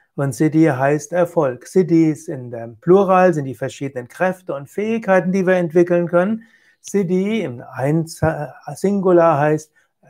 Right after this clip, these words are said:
was wir erreichen, wo wir Erfolg haben, Vollkommenheit haben. Ein Siddha ist jemand, der Vollkommenheit erreicht hat. Und so am heutigen Tag vor Heiligabend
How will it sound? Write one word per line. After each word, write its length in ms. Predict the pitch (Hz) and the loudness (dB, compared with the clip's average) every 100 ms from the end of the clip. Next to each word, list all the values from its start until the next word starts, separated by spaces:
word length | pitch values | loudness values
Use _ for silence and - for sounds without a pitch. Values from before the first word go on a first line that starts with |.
| - | -10
was 220 | 127 - | -10 -6
wir 80 | 147 | -8
erreichen, 680 | 147 123 147 196 185 190 160 | -8 -4 0 0 -2 0 0
wo 140 | 139 | 2
wir 80 | 147 | 0
Erfolg 480 | 139 - 165 170 160 | -2 2 4 4 2
haben, 280 | 151 156 | -4 -6
Vollkommenheit 920 | 156 196 208 - 220 220 180 139 127 120 | -10 -8 -8 -6 -4 -2 -2 -2 -2 -4
haben. 360 | 123 120 135 - _ _ _ - | -8 -8 -14 -20 _ _ _ -12
Ein 200 | 123 123 | -12 -2
Siddha 540 | 175 170 151 135 143 | 2 4 4 4 2
ist 260 | 147 - 147 | -2 -4 -4
jemand, 320 | 147 147 143 | 0 0 -2
der 140 | 143 | -6
Vollkommenheit 960 | - 165 165 - 175 156 143 127 135 131 | -4 -6 -6 -4 -4 -2 -6 -4 -4 -2
erreicht 560 | 156 127 120 117 - | -4 -4 -6 -10 -12
hat. 180 | 160 160 _ _ _ _ - | -12 -12 _ _ _ _ -6
Und 160 | 196 | 0
so 80 | 208 | 2
am 160 | 208 190 | 4 4
heutigen 500 | 214 254 254 233 226 | 4 4 0 -4 -6
Tag 400 | 202 196 208 - | -2 0 -2 -2
vor 340 | - 160 160 | 2 2 4
Heiligabend 920 | 147 151 147 147 139 151 175 180 185 | 2 2 0 -2 0 2 2 -2 -4